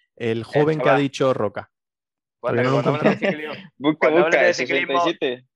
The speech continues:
Speaker 2: hablan de ciclismo femenino, ya flipa, ¿sabes? O sea
Speaker 1: Bueno.
Speaker 2: que
Speaker 1: Totalmente.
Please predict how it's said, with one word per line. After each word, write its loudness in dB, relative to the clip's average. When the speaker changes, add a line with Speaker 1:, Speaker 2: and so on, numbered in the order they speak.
Speaker 2:
hablan -2
de -4
ciclismo -8
femenino, -10
ya -4
flipa, -12
¿sabes? -8
O -10
sea -6
Speaker 1:
Bueno. -6
Speaker 2:
que -14
Speaker 1:
Totalmente. -6